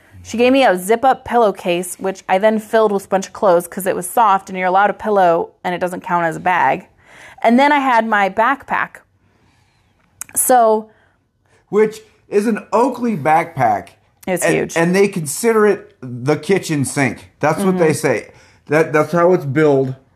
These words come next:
Speaker 1: Oh, I've got a funny story for you in a second about that. But, okay, so I, I, I, I'm sure all of you know when you're hungover and you've destroyed your body with alcohol, it might give you the runs.
Speaker 2: Oh, God.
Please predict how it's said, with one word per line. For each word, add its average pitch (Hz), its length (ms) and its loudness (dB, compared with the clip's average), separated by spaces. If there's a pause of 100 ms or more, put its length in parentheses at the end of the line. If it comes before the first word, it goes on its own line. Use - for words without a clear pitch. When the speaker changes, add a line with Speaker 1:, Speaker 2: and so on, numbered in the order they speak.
(200)
Speaker 1:
Oh, 196 120 4
I've 190 140 2
got 220 140 0
a 190 40 -6
funny 175 260 -8
story 170 280 -8
for 180 120 -14
you 170 60 -10
in 165 80 -10
a 180 60 -12
second - 360 -8
about - 280 -4
that. - 360 -4 (680)
But, 202 540 2 (180)
okay, 208 260 0
so - 360 0 (200)
I, 269 440 0 (380)
I, 233 120 4 (180)
I, 262 120 0 (100)
I'm 294 200 0
sure 302 220 0
all 277 200 4
of 302 100 -2
you 302 160 -6
know 196 400 0
when 208 260 -8
you're 233 160 -4
hungover 208 640 2
and 196 180 -2
you've 196 280 -8 (880)
destroyed 285 560 0
your 269 80 -2
body 190 420 2
with 180 140 -8
alcohol, 170 640 0 (720)
it 320 100 -2
might 370 240 2
give 349 160 0
you 349 160 2
the 330 80 2
runs. 311 760 -2 (680)
Speaker 2:
Oh, 101 220 0
God. 85 60 -6